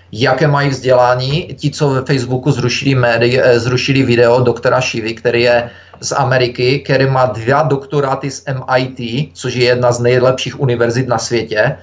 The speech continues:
z Bostonu, a který je kandidát na senátora, který, eh, tvrdí o doktoru Fauci, eh, něco, co jsem s-, co už slyším po léta.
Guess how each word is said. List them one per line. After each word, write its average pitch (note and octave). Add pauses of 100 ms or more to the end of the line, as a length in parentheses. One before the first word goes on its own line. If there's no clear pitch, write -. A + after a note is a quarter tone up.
(160)
z -
Bostonu, A#2+ (380)
a B2
který D3+
je C#3 (160)
kandidát C#3
na C#3+
senátora, B2
který, C#3
eh, B2+
tvrdí D3
o C#3+
doktoru C3+
Fauci, B2+
eh, B2
něco, C3+
co -
jsem B2+
s-, -
co -
už -
slyším B2+
po C3+
léta. A2